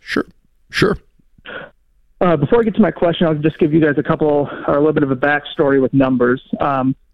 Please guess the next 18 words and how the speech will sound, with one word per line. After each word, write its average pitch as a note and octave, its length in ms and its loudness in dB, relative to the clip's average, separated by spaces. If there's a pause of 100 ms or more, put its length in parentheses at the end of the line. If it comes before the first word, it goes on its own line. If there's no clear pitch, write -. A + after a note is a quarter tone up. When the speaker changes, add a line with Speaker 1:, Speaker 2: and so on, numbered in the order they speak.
(200)
Speaker 2:
we F3 120 4
are D#3 100 2
currently F#3 380 0
a D3+ 100 2 (100)
family D#3 280 4
of C3 80 0 (120)
three, C#3+ 480 4 (200)
uh, C#3 280 -2
with C3 200 -2
one D3+ 180 0
on D3 80 -2
the C#3 80 2
way C3+ 300 2
coming C#3 400 0
April C#3 320 2
of C3 80 -4
twenty D3 220 -2
twenty-four. D#3 720 -2